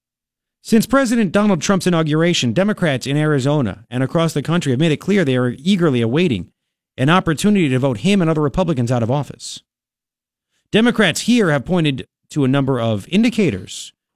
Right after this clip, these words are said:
of their increased activism in the Trump era, a growing number of political groups, big letter writing campaigns. That's why if you're an advertiser and people write letters, ignore them.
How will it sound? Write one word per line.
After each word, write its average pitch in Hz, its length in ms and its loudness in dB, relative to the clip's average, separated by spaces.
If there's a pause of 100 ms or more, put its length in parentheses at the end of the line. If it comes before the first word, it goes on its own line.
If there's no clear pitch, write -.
(180)
of 147 180 0
their 151 220 2
increased 165 480 -2
activism 233 560 2
in 180 60 0
the 175 40 0
Trump 147 300 -2
era, 107 260 -2 (380)
a 135 80 -4
growing 190 320 0
number 180 180 0
of 160 80 0
political 170 380 0
groups, 220 460 0
big 143 260 -2
letter 269 320 2
writing 202 320 0
campaigns. 139 720 -2
That's 127 160 -8
why 135 300 -2 (340)
if 120 100 -12
you're 170 140 0
an 151 40 2
advertiser 123 640 -2
and 107 100 -6
people 131 200 -4
write 120 140 -2
letters, 113 320 -2
ignore 131 420 -2
them. - 300 -10